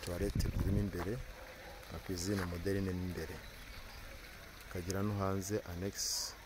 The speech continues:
n'igikoni, dushe, toilette byo hanze. Uwakenera wahamagara kuri zeru karindwi umunani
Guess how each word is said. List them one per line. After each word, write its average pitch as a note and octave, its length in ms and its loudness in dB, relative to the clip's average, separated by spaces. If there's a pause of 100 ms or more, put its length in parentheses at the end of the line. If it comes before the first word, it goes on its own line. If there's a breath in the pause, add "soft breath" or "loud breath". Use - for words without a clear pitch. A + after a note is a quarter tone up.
(140)
n'igikoni, F#2 500 0
dushe, F2 280 -4
toilette F2+ 360 -2
byo F2 160 -2
hanze. E2 480 0 (1500)
Uwakenera G2 640 2 (760)
wahamagara F#2 540 0
kuri G#2 120 0
zeru G2 300 2
karindwi F2 320 -2 (100)
umunani F#2+ 460 2